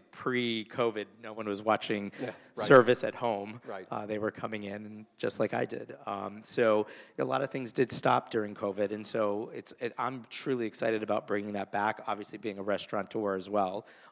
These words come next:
Speaker 1: um, and, and bringing that, uh, to even more people, uh, than has attended in the past.
Speaker 2: Mm-hmm.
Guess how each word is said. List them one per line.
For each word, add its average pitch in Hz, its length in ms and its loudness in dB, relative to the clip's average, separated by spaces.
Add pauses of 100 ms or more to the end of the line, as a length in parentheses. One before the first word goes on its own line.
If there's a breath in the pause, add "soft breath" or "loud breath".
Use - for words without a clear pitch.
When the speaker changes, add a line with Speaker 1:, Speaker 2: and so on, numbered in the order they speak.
Speaker 1:
um, 101 580 -8
and, 101 300 -8
and 98 440 -12
bringing 104 340 -8
that, 101 320 -2 (340 loud breath)
uh, 110 240 -4
to - 140 -10
even 110 200 -10
more 107 180 -4
people, 107 520 -8 (120)
uh, 101 460 -8
than 107 280 -12
has 101 200 -10
attended 101 380 -10
in 107 80 -10
the 101 60 -10
past. - 420 -20 (100)
Speaker 2:
Mm-hmm. 120 380 -8